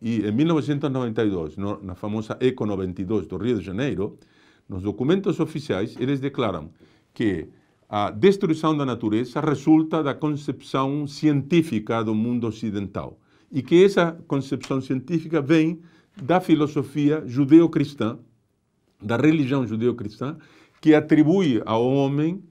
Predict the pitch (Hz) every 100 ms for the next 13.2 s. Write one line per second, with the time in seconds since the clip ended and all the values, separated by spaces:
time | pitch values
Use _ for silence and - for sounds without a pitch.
0 | _ _ _ - 117 107 107 104 98 104
1 | - 131 131 113 101 98 117 98 82 _
2 | _ _ - 107 120 123 117 120 110 98
3 | 95 87 101 98 92 - 92 92 95 95
4 | 95 123 135 165 165 180 147 135 143 151
5 | 151 147 143 131 113 170 156 139 127 123
6 | 117 143 143 135 113 104 120 123 123 107
7 | 107 - 82 65 _ _ - - 104 113
8 | 147 147 160 - 101 113 113 113 123 143
9 | 180 - 120 123 - 110 98 98 - 151
10 | 202 220 _ _ _ _ - 160 147 151
11 | 143 147 185 196 196 208 - 151 160 165
12 | 170 - 131 135 127 123 131 - - 165
13 | 165 185